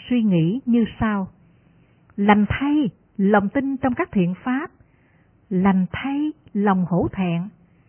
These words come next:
lành thay lòng sợ hãi, lành thay sự tinh tấn, lành thay trí tuệ trong các thiện pháp. Lòng tin đó của vị ấy không giảm thiểu, không tăng trưởng,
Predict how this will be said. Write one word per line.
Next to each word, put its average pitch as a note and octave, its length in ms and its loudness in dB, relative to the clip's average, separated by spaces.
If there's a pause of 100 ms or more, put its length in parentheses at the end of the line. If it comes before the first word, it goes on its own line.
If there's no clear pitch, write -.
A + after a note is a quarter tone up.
(340)
lành F#3+ 440 6
thay D4 460 0
lòng G3 320 4 (160)
sợ F3+ 120 2
hãi, F3 480 -4 (720)
lành G3 380 6
thay D#4 320 0 (160)
sự F#3 280 4
tinh C4+ 180 -4
tấn, B3 280 -6 (840)
lành F3+ 440 8
thay C#4+ 400 -2 (200)
trí E4+ 220 4
tuệ F3 440 4
trong B3 140 0
các F4 200 -4
thiện F3 240 0 (120)
pháp. B3+ 240 -4 (840)
Lòng G#3+ 260 8
tin C#4 220 2
đó C4 300 0
của B3+ 160 0
vị F#3+ 140 2
ấy B3+ 460 -4
không A#3+ 420 0
giảm F3+ 220 -2
thiểu, F3+ 420 -2 (340)
không B3+ 460 0
tăng A#3+ 340 -2
trưởng, F3+ 320 -2